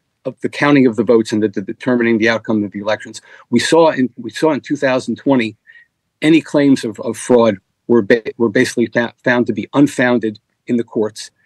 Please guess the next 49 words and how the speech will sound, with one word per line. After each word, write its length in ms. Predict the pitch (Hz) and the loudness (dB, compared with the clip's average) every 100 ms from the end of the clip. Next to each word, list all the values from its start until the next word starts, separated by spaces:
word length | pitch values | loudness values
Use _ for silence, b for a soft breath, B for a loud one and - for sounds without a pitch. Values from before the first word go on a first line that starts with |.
| _ | _
The 100 | - | -8
two 200 | 120 196 | -2 -2
thousand 460 | 185 160 156 143 123 | 0 2 2 0 -4
twenty-two 520 | - 151 131 - 196 | -2 -2 -2 -2 -2
election, 500 | 156 110 107 117 123 _ _ | -2 -4 -8 -12 -12 _ _
by 160 | 123 131 | 0 2
all 200 | 143 143 | 2 0
accounts, 460 | - 123 123 - | -2 -4 -4 -6
was, 160 | 113 107 - | -8 -8 -6
was 160 | 117 | -6
a, 60 | 107 - _ - | -6 -10 _ -2
was 220 | 120 110 | 0 0
a 40 | 110 | -2
free, 340 | - 131 120 - 110 | 0 0 0 -6 -8
a 60 | |
free 240 | - 127 120 | -2 2 2
and 100 | 113 | 2
fair 180 | 113 | 2
election. 440 | 110 104 104 120 120 B B - | 2 2 0 -4 -6 B B 0
May-, 180 | 131 - | 0 0
may-, 200 | 123 - - | -4 -4 -10
um, 340 | 127 123 123 98 _ - - _ _ _ | -10 -6 -6 -8 _ -12 -12 _ _ _
maybe 300 | 127 127 120 | 0 2 2
it, 100 | 104 - | -2 -6
it 100 | 113 | -2
simply 240 | 131 120 | -2 0
reflected 380 | 107 - 120 110 | -2 0 -2 -2
the 80 | 101 | -4
fact 180 | 117 107 | -2 -2
that 80 | |
the 100 | 104 | -6
Republicans 460 | 107 - 110 110 - | -6 -4 -2 -2 -4
were 60 | 110 | -4
able 220 | 110 110 | -4 -6
to 300 | - 101 101 _ _ _ _ | -10 -16 -16 _ _ _ _
gain 180 | - 131 | 2 2
control 320 | - - 120 | 2 0 2
of 80 | 113 | 2
the 60 | 113 | -2
House 240 | 117 - | -6 -4
of 40 | |
Representatives, 800 | 110 107 117 139 127 127 120 107 | -4 -4 0 0 0 -2 -2 -2
even 160 | 117 113 | -4 -2
though 100 | 110 | -2
they 120 | 104 | -2
did 160 | 107 101 | -4 -4
less 260 | 113 - | -6 -4
well 160 | 113 107 | -4 -4
than, 260 | 98 101 | -4 -10